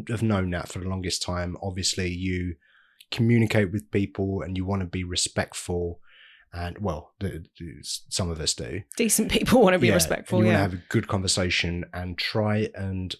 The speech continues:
Speaker 1: say what you mean. You can't
Speaker 2: Mm-hmm.
Speaker 1: always do it because we all, uh, make missteps and might, Lord knows my vocabulary isn't the greatest sometimes, but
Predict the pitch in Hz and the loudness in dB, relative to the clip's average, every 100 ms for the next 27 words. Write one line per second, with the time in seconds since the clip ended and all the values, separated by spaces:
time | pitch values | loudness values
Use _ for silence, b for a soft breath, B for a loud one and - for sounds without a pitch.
0 | - - 101 98 95 - 90 92 92 98 | -4 -2 0 -2 -4 -4 -4 -2 -2 -2
1 | 107 - - 110 131 104 95 95 87 - | -4 -6 -14 -2 2 2 2 0 -2 -2
2 | 98 80 - - 90 - 92 87 82 80 | -2 -4 -6 -8 -8 -4 -4 -4 -6 -10
3 | - - _ 53 60 65 76 87 - 90 | -16 -20 _ -20 -16 -16 -14 -14 -8 -4
4 | - 101 - - 80 80 80 - 95 87 | -2 -2 -2 -2 -2 -6 -10 -12 -10 -10
5 | - 87 - - 98 92 87 98 95 87 | -12 -16 -16 -12 -8 -6 -4 -2 0 0
6 | 85 - 82 85 85 87 85 78 95 87 | -2 -2 -4 -2 -2 -2 -4 -6 -6 -4
7 | - - 85 80 78 80 95 - 95 - | -2 -4 -4 -8 -8 -8 -8 -4 -4 -4